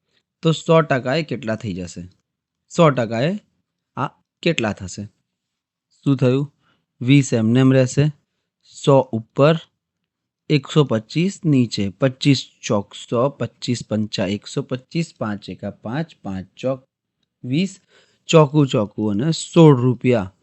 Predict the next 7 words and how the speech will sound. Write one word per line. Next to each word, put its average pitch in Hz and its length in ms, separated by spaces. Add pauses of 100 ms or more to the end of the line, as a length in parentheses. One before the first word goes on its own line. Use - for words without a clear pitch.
(420)
એક્સની 165 420
કિંમત 143 500
મને 135 240
મળી 123 320
ગઈ 156 140
સોળ 131 340
રૂપિયા. 107 600